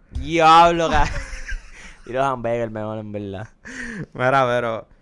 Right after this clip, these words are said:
Speaker 2: que, ¿me entiendes? Que él ya se había buscado gente que lo había estado criticando por las redes y que estaba,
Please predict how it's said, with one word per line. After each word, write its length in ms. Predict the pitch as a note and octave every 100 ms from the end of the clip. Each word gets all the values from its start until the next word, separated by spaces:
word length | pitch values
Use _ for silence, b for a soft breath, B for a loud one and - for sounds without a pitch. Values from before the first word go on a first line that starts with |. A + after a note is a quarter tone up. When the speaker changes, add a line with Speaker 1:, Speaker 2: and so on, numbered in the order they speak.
| _ -
Speaker 2:
que, 140 | C#3+
¿me 120 | C3+
entiendes? 280 | D3 E3 D#3+
Que 80 | C3+
él 80 | C3
ya 80 | C#3
se 80 | E3
había 100 | E3+
buscado 1200 | F3 - F3 F3 F3 E3+ E3+ E3 D#3+ D3+ D3 D3
gente 200 | E3 F3+
que 60 |
lo 60 | F3
había 80 | E3
estado 180 | E3 E3
criticando 380 | E3+ F3 F3
por 100 | F3
las 80 | F3
redes 720 | D3+ D3 D#3+ E3 D#3 D3+ D3+
y 40 | C#3+
que 60 |
estaba, 300 | C#3 C#3+ C#3